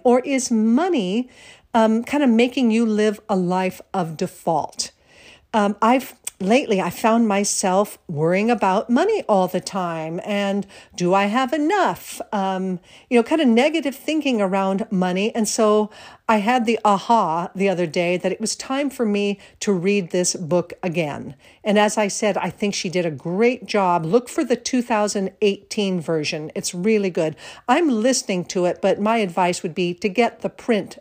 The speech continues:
book. Um, just because I already knew the content, I'd done it before, but it was time for me to get reacquainted with my finances again. And I think you might really like it too. It helps you feel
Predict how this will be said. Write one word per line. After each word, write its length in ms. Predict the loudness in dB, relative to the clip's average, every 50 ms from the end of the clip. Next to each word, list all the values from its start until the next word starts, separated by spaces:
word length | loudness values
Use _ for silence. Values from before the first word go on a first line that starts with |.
| -14 -4
book. 400 | -2 0 0 0 -4 -10 -20 -20 _ -20 -20 -20 -20 -20 -12 _ 0
Um, 240 | 0 2 2 2 0
just 180 | 0 0 -2
because 300 | -2 0 2 2 0 0 0 2
I 100 | 2 4
already 240 | 4 2 2 2 2
knew 240 | 2 4 4 4
the 120 | 2 0 -2
content, 580 | -4 -4 -4 -4 -4 -4 -4 -4 -4 -6 -6 -4 -4
I'd 200 | -2 -2 -2 -2
done 200 | -2 -2 0 -2
it 160 | -2 -4 -8
before, 400 | -12 -6 -2 0 2 2 2 2
but 100 | 0 -2
it 80 | -2 -2
was 160 | -2 -4 -4
time 340 | -4 -4 -4 -2 -2 -2 -2
for 160 | -2 0 0
me 360 | 2 2 2 0 0 -2 -4 -6 -12 -20 -20 -20 _ _ -2
to 180 | 0 0 0
get 280 | 2 2 2 2 2 0 -2
reacquainted 800 | 0 0 0 0 0 -2 -4 -2 -2 -2 -4 -4 -6 -6 -8 -12 _ _ -2
with 200 | -2 0 0 0
my 200 | -2 -2 -2 -4
finances 760 | -2 -2 -2 -2 -2 -2 -2 -4 -4 -6 -6 -8 -8 -6 -6
again. 380 | -6 -6 -6 -8 -8 -8 -12 -6 _
And 100 | 0 2
I 140 | 2 2 0
think 300 | 0 -2 -4 -4 -4 -4 -2
you 240 | -2 0 2 2
might 320 | 2 2 2 0 -2 -2 -2
really 320 | -2 -2 0 0 0 -2
like 320 | 0 -2 -2 -2 -2 -4 -6
it 160 | -8 -10 -8
too. 320 | -6 -4 -4 -4 -6 -8 -14 -18 -20 -20 -20 -20 -20 -16 _ -2
It 140 | 0 0 0
helps 420 | 0 0 0 0 0 -2 -2 -2
you 60 | -4
feel 420 | -4 -4 -4 -4 -2 0 -2 -2